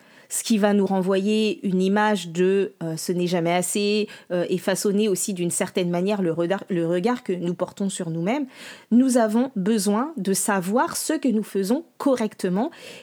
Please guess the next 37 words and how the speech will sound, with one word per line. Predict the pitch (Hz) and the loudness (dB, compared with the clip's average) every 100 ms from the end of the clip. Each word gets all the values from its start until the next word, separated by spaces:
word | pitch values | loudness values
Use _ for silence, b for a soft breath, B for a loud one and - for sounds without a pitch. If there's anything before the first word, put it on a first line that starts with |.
| - | 0
et | 262 | 0
sur | 247 - - | 2 0 -2
quoi | - 294 349 339 | -2 0 0 2
nous | 226 | 2
pouvons | 214 214 208 262 | 2 0 2 4
nous | 240 202 | 4 4
appuyer. | 214 214 - 208 185 B B B B | 2 0 -2 -2 -4 B B B B
Quels | - 269 | 0 0
sont | - 294 | 2 2
nos | 285 | 2
points | 233 - 220 | 0 -2 0
d'appui, | 202 185 311 - | 0 0 0 0
quelles | 226 | 0
sont | 180 226 | 0 0
nos | 208 180 | 2 0
forces, | - 277 359 - | -2 -2 0 -2
qu'est-ce | 247 233 | -2 -2
qu'on | - 202 | -4 -6
fait | - 208 | -2 -2
déjà | 165 208 175 170 | 2 2 2 -2
bien, | 156 165 269 | -2 -2 -2
qu'est-ce | 349 220 | -2 -4
qui | - | -2
est | 175 | -2
déjà | 165 208 180 175 | 0 0 0 0
là | 180 311 - | 0 0 -2
pour | 208 | -8
pouvoir | - 185 233 277 | -8 -4 -2 -2
ensuite | 185 - - 330 | -4 -4 -4 -6
continuer | - 240 208 214 226 | -4 -4 -2 0 0
de | |
progresser. | 226 - 190 196 - 143 _ _ B B B B | -2 -6 -4 -6 -6 -10 _ _ B B B B
Et | 208 | 2
ça, | 196 359 | 4 2
c'est | 311 | 4
une | 226 | 2
chose | 208 254 247 196 | 2 2 2 0